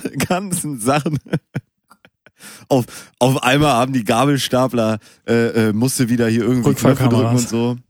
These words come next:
Speaker 1: ne?
Speaker 2: Ja.
Speaker 1: Die ganzen
Speaker 2: Blue
Speaker 1: Messer.
Speaker 2: Spots.
Speaker 1: Hä?
Speaker 2: Blue Spots.
Speaker 1: Was sind Blue Spots?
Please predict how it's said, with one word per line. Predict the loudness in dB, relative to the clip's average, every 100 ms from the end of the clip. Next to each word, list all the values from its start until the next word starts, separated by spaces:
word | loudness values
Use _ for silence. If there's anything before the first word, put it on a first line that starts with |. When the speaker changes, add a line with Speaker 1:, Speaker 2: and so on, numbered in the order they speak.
| _
Speaker 1:
ne? | -2 -2 -2 -8 _ _ _ _ _ _ _ _ _ _ -16
Speaker 2:
Ja. | -16 -16 _ _ _ _
Speaker 1:
Die | -2
ganzen | -2 0 0
Speaker 2:
Blue | 2
Speaker 1:
Messer. | 2 2 2
Speaker 2:
Spots. | 0 -4 -6 -4 -6 -4 -2
Speaker 1:
Hä? | -2 -4 _ _ _ _ _ _ _ _ _ _ _
Speaker 2:
Blue | -4 -4
Spots. | -4 -6 -6 -6 -4 -6 -8 -18 _ _ -8
Speaker 1:
Was | -6
sind | -6
Blue | -6 -6
Spots? | -6 -8